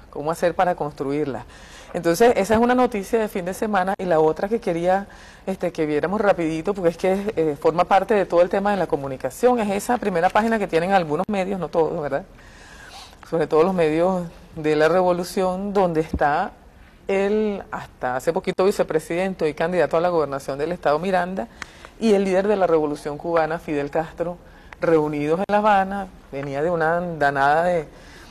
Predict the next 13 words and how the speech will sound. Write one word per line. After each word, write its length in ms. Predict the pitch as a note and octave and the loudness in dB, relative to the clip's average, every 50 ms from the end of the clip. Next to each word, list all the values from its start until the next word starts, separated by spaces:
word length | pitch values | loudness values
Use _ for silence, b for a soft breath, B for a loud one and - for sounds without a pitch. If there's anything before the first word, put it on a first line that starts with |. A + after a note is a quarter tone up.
| B - | B 0
de 140 | F3 E3+ D#3+ | 2 4 4
rumores 560 | D#3 D#3+ D#3 D3+ D#3 E3+ F#3+ G3 F#3+ F3 - | 4 2 2 2 4 6 6 6 4 2 0
sobre 180 | - F3 D#3 | -2 -2 0
la 120 | D#3 D3+ C#3+ | 0 0 0
salud 300 | - - D3 C#3+ C#3+ D3+ | 0 0 -2 -2 0 -2
de 100 | D#3+ E3 | -2 -2
Fidel 280 | - F#3 E3 D#3 D3 | -2 0 0 0 0
Castro, 680 | D3 - F#3+ G#3 G#3+ G3+ G#3 - - F3 F#3 F#3 F3+ F3 | 2 4 4 6 6 4 2 -2 -6 -4 0 0 2 2
había 180 | D#3 D3 D3+ D#3 | 2 2 0 0
un 200 | D3+ D#3+ E3 D#3+ | -2 -2 -4 -6
médico 380 | D3 C#3+ C#3+ D3+ D3+ - E3 D#3 | -4 -4 -4 -4 -4 -2 -4 -4
cubano, 440 | - C#3 C3 C3 C3+ C#3 C#3+ - - | -4 -4 -6 -4 -6 -6 -8 -10 -4
venezolano 720 | D3 D3 D3+ D3 D3 - - D#3 C#3+ C#3+ D3 C#3+ D#3+ E3+ | 0 2 2 2 2 0 0 2 4 4 2 2 0 -2